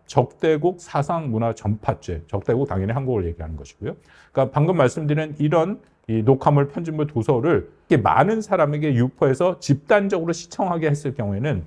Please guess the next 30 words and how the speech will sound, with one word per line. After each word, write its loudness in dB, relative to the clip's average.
무기 4
노동 2
교화형 -2
또는 0
사형에 -6
처해진다. -16
북한에도 -2
한국의 -2
엠지 2
세대 -2
같은 -2
장마당 2
세대가 -4
있습니다. -10
이들은 -2
외래 6
문물 -2
노출도가 0
굉장히 -4
높습니다. -8
그래서 -4
우리 2
그나마 2
뭐 0
음악 0
같은 -10
걸 -6
많이 -6
듣고 -8
있는데요. -10